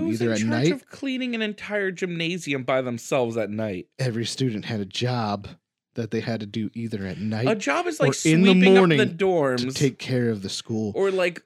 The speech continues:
Speaker 2: They had
Speaker 1: mm.
Speaker 2: slave labor at this school.
Speaker 1: Yeah.
Speaker 2: And also, their parents were paying for them to go there, so it's, like, a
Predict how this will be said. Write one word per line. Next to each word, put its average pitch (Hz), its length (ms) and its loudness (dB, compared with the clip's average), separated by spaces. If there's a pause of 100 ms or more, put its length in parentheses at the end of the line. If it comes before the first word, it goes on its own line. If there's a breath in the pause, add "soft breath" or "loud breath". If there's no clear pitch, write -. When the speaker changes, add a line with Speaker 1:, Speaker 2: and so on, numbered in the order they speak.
(100)
Speaker 2:
They 135 120 2
had 131 240 0
Speaker 1:
mm. 143 40 -8
Speaker 2:
slave 139 540 0
labor 110 320 -2
at 104 180 -4
this 98 240 -2
school. 131 240 0
Speaker 1:
Yeah. 202 300 2 (200 loud breath)
Speaker 2:
And 135 140 2
also, 147 460 2 (200 loud breath)
their 143 220 2
parents 147 480 0
were 113 60 -4
paying 151 340 0
for 156 140 0
them 151 180 2
to 147 60 0
go 156 200 2
there, 156 160 2
so 131 140 -4
it's, - 140 -8
like, - 80 -10
a 110 80 -14